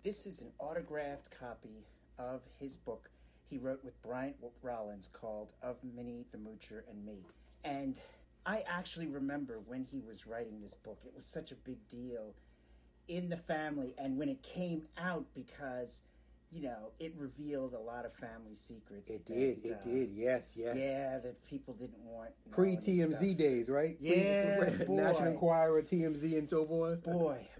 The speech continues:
Speaker 1: but, you know, we
Speaker 2: <laughs>
Speaker 1: are fortunate because he was never associated with a major scandal like some others and some of his great mentees,
Speaker 2: Mm-hmm, mm-hmm.
Speaker 1: like Mister Cosby. So it's really interesting. But,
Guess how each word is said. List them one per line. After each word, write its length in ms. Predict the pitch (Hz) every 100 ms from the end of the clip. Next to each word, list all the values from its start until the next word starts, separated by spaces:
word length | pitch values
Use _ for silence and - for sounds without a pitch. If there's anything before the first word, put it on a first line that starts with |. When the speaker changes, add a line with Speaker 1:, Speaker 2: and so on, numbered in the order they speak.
| -
Speaker 1:
but, 180 | 165 165 - -
you 80 | 202
know, 180 | 196 175 170
we 120 | 214
Speaker 2:
<laughs> 120 | 220
Speaker 1:
are 100 | 247
fortunate 600 | 247 - 269 277 196 151
because 320 | 160 160 165 -
he 160 | 190
was 220 | 196 185 151
never 560 | 160 170 180 190 180
associated 680 | 170 - 175 165 151 147 131 120
with 240 | 131 135
a 40 | 139
major 540 | 135 135 135 139 135
scandal 680 | 135 - 156 170 143 110 107
like 180 | 107 107
some 400 | - 143 131 127 -
others 360 | 135 131 107
and 120 | 113 104
some 180 | 147
of 80 | 135
his 180 | 120 - -
great 240 | 139 143 - - _ 135
mentees, 760 | 160 170 - 240 262 208 135 -
Speaker 2:
Mm-hmm, 280 | 123 139 131
mm-hmm. 360 | - 127 139
Speaker 1:
like 200 | 147 135 -
Mister 240 | 131 -
Cosby. 540 | - 165 170 143 - 92
So 500 | - 131 120 117 117 _ - - _ -
it's 160 | 262 254
really 300 | 302 277 254
interesting. 500 | - - - 107 104 -
But, 200 | 120